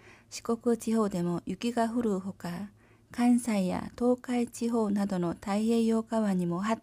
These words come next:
達した雪雲が流れ込む見通しです。普段なかなか雪の積もらない福岡や大阪などでも積雪となる恐れがあるため、車のスリップ事故や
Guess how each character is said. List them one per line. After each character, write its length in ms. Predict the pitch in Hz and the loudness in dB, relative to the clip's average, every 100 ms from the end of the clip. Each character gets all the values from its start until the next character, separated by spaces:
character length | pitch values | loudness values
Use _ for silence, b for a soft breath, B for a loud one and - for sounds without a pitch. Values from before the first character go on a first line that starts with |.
| - | -4
達 280 | 214 214 | -6 -6
し 100 | 208 | -10
た 300 | - 202 202 | -6 -2 0
雪 420 | - 190 - 220 214 | -2 -6 -6 -4 -2
雲 300 | 214 190 180 | 0 0 0
が 240 | 170 175 b b b - | -2 -4 b b b -4
流 80 | 185 202 | 0 2
れ 80 | 220 | 0
込 180 | 220 226 | -2 0
む 180 | 202 170 | 2 0
見 140 | 165 | -4
通 200 | - 180 | -6 -8
し 100 | 190 | -8
で 160 | - 170 | -10 -10
す。 240 | - - _ _ b b b b b b | -10 -16 _ _ b b b b b b
普 140 | - | 4
段 280 | 247 233 190 | 6 6 2
な 120 | 202 | -4
か 140 | 208 254 | 0 2
な 140 | 254 | 2
か 260 | 262 247 233 | 2 0 0
雪 300 | 208 208 247 | -2 0 2
の 140 | 220 | 2
積 140 | 202 208 | 2 2
も 160 | 202 | 2
ら 140 | 202 202 | 2 2
な 220 | 196 190 | 2 0
い 180 | 170 - | -2 -4
福 300 | - 196 - | -10 -8 -4
岡 260 | 208 208 175 | -4 -4 -6
や 240 | 170 170 - | -4 -6 -4
大 160 | 208 214 | -2 -2
阪 360 | 214 202 196 | -4 -6 -4
な 140 | 202 196 | -2 -2
ど 140 | 175 | -4
で 140 | 175 170 | -4 -2
も 260 | 165 165 B B B B | -2 -4 B B B B
積 260 | - 220 240 | -8 -4 0
雪 220 | 254 254 | 0 0
と 280 | 202 - 180 | -12 -6 -4
な 160 | 175 185 | -2 -2
る 140 | 180 - | -4 -4
恐 200 | 190 202 | -6 -2
れ 140 | 190 | -4
が 240 | 185 185 175 | -4 -6 -6
あ 80 | 196 | -4
る 200 | 185 165 | -4 -6
た 140 | - 175 | -8 -6
め、 320 | 175 170 202 b b b b - | -4 -4 -8 b b b b 4
車 320 | 233 254 226 | 8 8 6
の 140 | 196 | 2
ス 120 | - | -2
リ 120 | 214 220 | -4 -4
ッ 20 | - | -4
プ 160 | 214 | -6
事 120 | 208 - | -6 -10
故 280 | - 180 | -10 -6
や 280 | 175 170 165 | -4 -6 -8